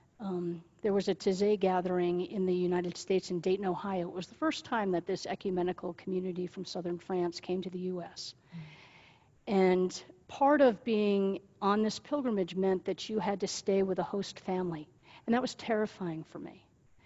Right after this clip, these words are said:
Speaker 1: There were people there from forty-four states and many countries. Um, I was, and still am, an English speaker, and I'm, I was at a home of an English speaker, so there was no barrier there.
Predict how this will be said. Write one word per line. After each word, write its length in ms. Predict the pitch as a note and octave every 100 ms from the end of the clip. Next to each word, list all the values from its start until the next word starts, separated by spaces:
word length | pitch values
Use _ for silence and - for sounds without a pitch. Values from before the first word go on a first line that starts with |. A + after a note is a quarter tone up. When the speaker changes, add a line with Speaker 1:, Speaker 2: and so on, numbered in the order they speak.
| - - _
Speaker 1:
There 120 | - G#3
were 120 | G#3
people 260 | C#4 C4+
there 160 | B3 A#3
from 160 | - G3
forty-four 540 | - A3+ A#3 - A3+
states 600 | - - G#3 G3+ - - -
and 440 | A3+ F3+ F3 F3 -
many 400 | A3+ F#3+ G3+ A3
countries. 800 | G#3+ - G3+ - D#3 D#3 - - - - - -
Um, 400 | - F3 E3+ F3+ -
I 120 | G#3
was, 300 | A3 A3 - - - _ _ - -
and 220 | G3 F#3
still 400 | - - G3+ F#3+
am, 240 | E3+ F3+
an 80 | E3+
English 360 | F3+ F#3+ F3 -
speaker, 440 | - E3+ - -
and 140 | F3+ F3
I'm, 300 | E3+ F3 - -
I 40 | E3+
was 300 | F3+ - -
at 140 | G#3 E3+
a 60 |
home 360 | E3 F#3+ F#3 F#3+
of 120 | F3
an 100 | F3+
English 360 | - F3+ F3 -
speaker, 340 | - D#3+ -
so 160 | - F#3
there 120 | F3+
was 160 | F3+ E3+
no 140 | F#3
barrier 520 | E3 F3 F3 F3+ F3
there. 360 | E3+ E3+ E3